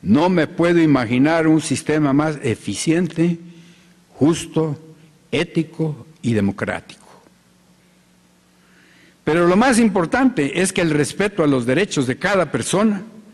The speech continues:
los derechos individuales, es la manifestación de nuestro aprecio por su dignidad.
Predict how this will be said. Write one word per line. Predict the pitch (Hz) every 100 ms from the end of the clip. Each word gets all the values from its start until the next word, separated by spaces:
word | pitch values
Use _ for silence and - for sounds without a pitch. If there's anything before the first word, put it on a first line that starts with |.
| _ _
los | 123 143 120
derechos | 120 120 175 151 -
individuales, | 196 190 160 165 139 127 151 202 202 - - - _ _ _ _
es | 147 180 -
la | 131 117
manifestación | 110 110 - 107 - 98 139 156 156 147 - - -
de | 113 107
nuestro | 104 - 95 98 -
aprecio | 101 - 143 156 151 139 - - _ _
por | - 95
su | - 92
dignidad. | 101 92 92 87 92 71